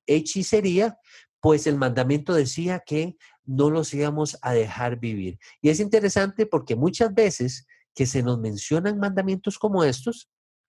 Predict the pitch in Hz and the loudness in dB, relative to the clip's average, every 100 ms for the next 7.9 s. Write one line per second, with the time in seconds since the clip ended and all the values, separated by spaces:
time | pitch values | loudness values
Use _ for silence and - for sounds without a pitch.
0 | _ _ _ _ - 98 127 147 165 175 | _ _ _ _ -8 -2 0 2 2 2
1 | 160 113 95 120 156 180 165 131 131 202 | 2 -2 0 2 2 2 2 0 -4 -12
2 | _ - - - - _ _ 127 160 147 | _ -20 -20 -20 -20 _ _ 2 4 4
3 | 131 135 190 214 196 196 214 - 151 165 | 4 4 4 2 2 0 0 0 2 4
4 | 214 226 - - - - 143 135 170 220 | 4 4 -2 -14 -10 2 4 6 6 6
5 | 254 233 _ _ _ 185 180 170 165 147 | 4 0 _ _ _ 0 2 2 0 -2
6 | - - - 143 143 - 165 147 143 - | -10 -16 -10 -6 -6 -2 2 2 2 2
7 | 165 156 143 131 131 196 240 269 262 | 4 4 2 0 0 2 4 2 -2